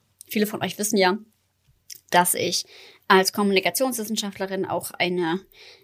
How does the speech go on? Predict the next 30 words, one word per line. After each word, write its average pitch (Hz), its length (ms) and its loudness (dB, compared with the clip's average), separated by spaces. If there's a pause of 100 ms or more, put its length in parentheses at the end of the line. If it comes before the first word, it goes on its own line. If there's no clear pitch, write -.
(160)
äh, 185 320 -4
Abbiegung 220 560 2
gemacht 185 400 -2
habe 190 160 -8
in 180 120 -2
die 175 120 -6
Gesundheitsförderung. 196 1300 -2 (600)
Und 208 340 2
gerade 269 220 0
beim 233 100 -2
Stressmanagement 202 920 2
ist - 120 -4
es - 220 -6
auch 214 340 6
eine 196 640 4
Frage, 208 720 -4
sich 185 180 -8
zu - 80 -6
stellen, 180 560 0 (540)
gerade 185 240 2
wenn 190 80 0
man 190 160 0
Ängste 233 480 -2
hat 190 260 0 (440)
und 185 320 4
ich - 120 -6
ja 165 240 2
auch, 165 200 0 (340)
ähm, 180 340 -4 (760)
ja, 139 280 -2